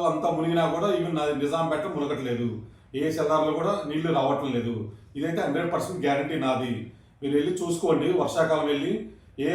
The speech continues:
అపార్ట్మెంట్ లేదు. నేను వీడియోలు తీయడానికి చాలాసార్లు వెళ్ళాను, ప్రత్యక్షంగా చూశాను. అక్కడ నేను ప్లాట్లు కూడా సేల్ చేశాను, సేల్ చేసిన వాళ్ళ నెంబర్లు కూడా ఇస్తాను కావాలంటే మీకు. చాలా క్లియర్ కట్గా చెప్తాను నేను ఎప్పుడైనా సరే. ఎలాంటి వరద ముప్పు కానీ,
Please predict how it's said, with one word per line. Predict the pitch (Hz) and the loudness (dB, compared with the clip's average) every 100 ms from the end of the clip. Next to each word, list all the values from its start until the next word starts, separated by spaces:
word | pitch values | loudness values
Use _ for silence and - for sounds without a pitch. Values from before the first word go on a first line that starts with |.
| 170 | 6
అపార్ట్మెంట్ | 170 175 180 175 | 8 4 4 0
లేదు. | 156 135 | -2 0
నేను | 143 151 | -2 -2
వీడియోలు | 156 170 165 | -4 -2 -2
తీయడానికి | 156 156 - | -2 -2 0
చాలాసార్లు | 147 151 156 147 | 0 2 2 2
వెళ్ళాను, | 143 143 175 214 - - - - - 147 - | 2 0 -2 -6 -10 -20 -20 -20 -8 -4 -2
ప్రత్యక్షంగా | 139 - - 190 180 | -2 -2 -2 0 0
చూశాను. | 175 175 196 202 | -2 -2 0 0
అక్కడ | 165 156 | 0 0
నేను | 151 120 | -2 0
ప్లాట్లు | 143 151 160 160 | 2 2 2 -2
కూడా | 165 - | -4 -2
సేల్ | 160 160 | 0 0
చేశాను, | 160 165 175 214 - - - - | -2 -2 -4 -4 -8 -20 -20 -4
సేల్ | 156 170 175 | -2 2 2
చేసిన | 165 175 | 2 0
వాళ్ళ | 160 143 | 0 2
నెంబర్లు | 139 160 160 | 4 4 4
కూడా | 147 | 0
ఇస్తాను | - 131 123 | -2 -2 0
కావాలంటే | 127 127 117 107 | 2 2 0 -2
మీకు. | 107 107 95 - - - - - | -4 -6 -10 -12 -18 -20 -20 -6
చాలా | 143 160 | -2 -2
క్లియర్ | 160 180 185 | 0 2 2
కట్గా | 185 190 156 | 2 0 0
చెప్తాను | - - | 0 -2
నేను | 127 123 | -2 -2
ఎప్పుడైనా | 135 135 - | -2 -2 -2
సరే. | 120 190 - - - - - - | -4 -4 -6 -14 -20 -20 -20 -8
ఎలాంటి | 131 147 165 170 202 202 | 0 6 6 6 2 2
వరద | 143 143 165 | 0 0 0
ముప్పు | 160 160 156 | -2 0 0
కానీ, | 175 | 2